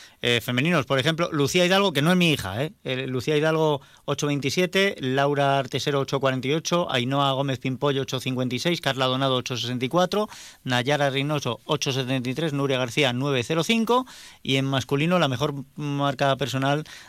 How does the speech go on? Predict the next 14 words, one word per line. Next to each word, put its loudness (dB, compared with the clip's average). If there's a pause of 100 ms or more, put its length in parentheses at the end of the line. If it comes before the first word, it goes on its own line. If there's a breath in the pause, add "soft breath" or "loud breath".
de, 2
de 0
Asabu 2
Pinés 0
en -4
los -4
sesenta -2
metros -2
lisos, -4
que 0
ha 2
hecho -2
siete 0
veintiocho, 2